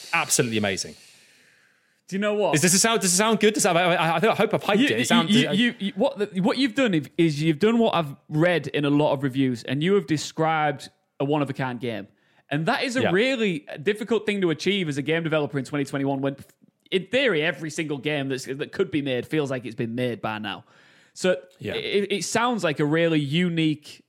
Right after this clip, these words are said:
Speaker 2: um, one-of-a-kind experience. Is that what you felt? Did, did you have that,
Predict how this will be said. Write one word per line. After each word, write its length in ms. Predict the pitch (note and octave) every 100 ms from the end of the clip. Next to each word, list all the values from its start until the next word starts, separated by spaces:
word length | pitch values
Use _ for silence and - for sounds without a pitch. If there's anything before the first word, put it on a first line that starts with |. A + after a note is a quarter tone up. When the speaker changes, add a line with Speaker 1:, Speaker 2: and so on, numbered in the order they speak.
| -
Speaker 2:
um, 340 | C#3 C3+ C3+ -
one-of-a-kind 480 | D3+ D3 D3 C#3+ B2+
experience. 600 | A#2+ - D3 C#3 A#2 -
Is 120 | D#3 C#3+
that 180 | F#3+
what 120 | E3 E3+
you 100 | E3
felt? 260 | F3+ D3
Did, 160 | D#3 - - -
did 160 | G#3
you 140 | G3 G3+
have 220 | F#3+ D#3+
that, 280 | E3+ D#3